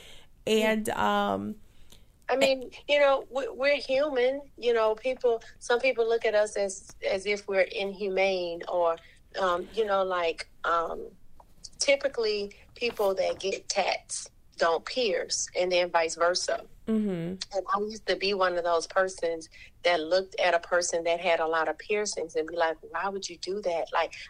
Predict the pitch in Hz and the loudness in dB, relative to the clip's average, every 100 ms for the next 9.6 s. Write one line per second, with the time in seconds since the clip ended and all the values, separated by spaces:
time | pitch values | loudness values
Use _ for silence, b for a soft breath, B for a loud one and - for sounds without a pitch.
0 | - 226 220 - - 202 208 202 196 190 | 2 4 2 0 2 2 0 -2 -2 -2
1 | - 175 175 175 175 165 - 175 - - | -4 -4 -2 0 0 -2 0 0 0 -4
2 | 185 185 180 170 160 - 165 175 190 - | -4 -4 -4 -2 -4 0 0 0 -4 -4
3 | 190 175 165 160 - - _ - 160 165 | -2 0 2 0 0 -6 _ -4 -2 0
4 | 170 165 160 - - 170 180 185 - 170 | -2 2 0 2 0 2 0 -6 -2 0
5 | 165 - 165 - 175 170 160 - 170 185 | 0 2 2 2 -2 0 -2 0 0 0
6 | - 170 156 165 175 190 165 - 202 190 | -4 -4 -2 0 2 0 -4 -6 -8 -2
7 | 190 170 196 - _ - b b - 190 | 0 0 -2 -12 _ -20 b b -2 0
8 | 190 180 175 180 180 170 165 175 170 170 | 2 2 2 0 2 2 2 2 2 2
9 | 160 156 - 180 185 190 | -2 -6 -2 -2 -2 -6